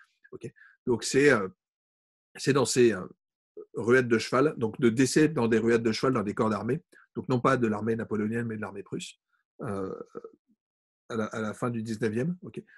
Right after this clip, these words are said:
Donc, la loi de Poisson semble bien marcher. Alors, je m'arrêterai là pour vous montrer des exemples de loi de Poisson, mais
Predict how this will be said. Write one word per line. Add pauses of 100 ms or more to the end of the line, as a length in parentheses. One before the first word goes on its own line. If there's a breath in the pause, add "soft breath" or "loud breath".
(120 soft breath)
Donc,
la
loi
de
Poisson
semble
bien
marcher.
Alors, (460)
je
m'arrêterai
là
pour
vous
montrer
des
exemples
de
loi
de
Poisson,
mais